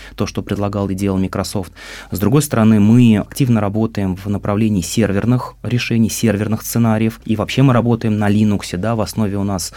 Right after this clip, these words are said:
лежит, э, в целом технология операционной системы Linux.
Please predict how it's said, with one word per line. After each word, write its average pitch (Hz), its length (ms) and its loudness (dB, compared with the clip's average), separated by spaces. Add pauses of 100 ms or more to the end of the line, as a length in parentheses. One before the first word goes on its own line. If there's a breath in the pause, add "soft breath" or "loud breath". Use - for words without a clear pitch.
(160 loud breath)
лежит, 101 480 0
э, 98 260 -6
в - 60 -20
целом 101 320 -2
технология 104 540 -2
операционной 101 540 -6
системы 101 300 -4
Linux. 95 460 -2